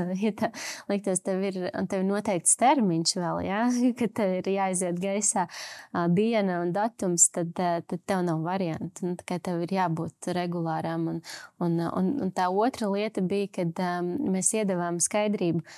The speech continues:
tajās tikšanās, kad mēs, ā, tiekamies,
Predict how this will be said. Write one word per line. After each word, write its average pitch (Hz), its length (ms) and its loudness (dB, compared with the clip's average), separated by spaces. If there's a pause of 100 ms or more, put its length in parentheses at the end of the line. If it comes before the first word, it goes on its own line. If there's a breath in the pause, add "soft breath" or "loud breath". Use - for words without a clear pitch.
(160 loud breath)
tajās 202 320 2
tikšanās, 202 540 0
kad 170 180 0
mēs, 180 540 0
ā, 180 180 4
tiekamies, 196 760 2